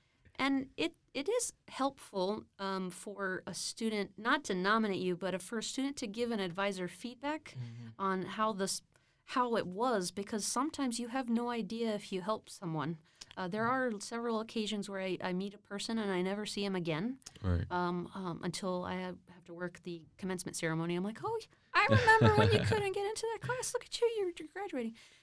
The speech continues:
Speaker 1: So to be able to, to actually read in written word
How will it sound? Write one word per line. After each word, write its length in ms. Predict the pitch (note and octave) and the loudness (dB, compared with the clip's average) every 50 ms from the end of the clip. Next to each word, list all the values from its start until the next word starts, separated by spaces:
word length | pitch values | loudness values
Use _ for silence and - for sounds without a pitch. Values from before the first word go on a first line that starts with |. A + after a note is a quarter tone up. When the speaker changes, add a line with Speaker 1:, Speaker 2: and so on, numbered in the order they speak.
| _ | _
Speaker 1:
So 460 | _ - - B3+ A#3 A3+ G#3+ A3 A3 A3 _ _ _ _ _ | _ -2 0 2 2 2 2 0 -4 -6 _ _ _ _ _
to 80 | - A#3 | -4 0
be 160 | A3+ B3+ C4 | 2 2 2
able 160 | C#4+ C4+ D4 D4 | 2 2 0 0
to, 280 | - B3 A3 G#3 F#3+ | 0 0 0 0 -2
to 380 | - - _ _ _ _ - G#3 | -4 -10 _ _ _ _ -4 0
actually 500 | G#3 A3+ A#3+ A#3 - C#4 A#3+ A#3+ A#3 G#3+ | 0 0 0 0 -2 -2 0 0 0 -2
read 580 | G3 F#3+ F#3+ G#3 A3 A3 A3 A3 A3 G#3 - - _ _ - | -2 -4 -2 0 2 2 2 2 0 -2 -4 -8 _ _ -4
in 160 | G#3+ G3+ G3+ | -2 -2 0
written 380 | G3+ A3 A3 - G#3+ G3+ G3+ F3+ | 0 0 0 2 0 0 0 0
word 420 | F#3 F#3+ F#3+ G3 G3 G3 F#3+ F#3 | 0 0 0 0 0 0 -2 -4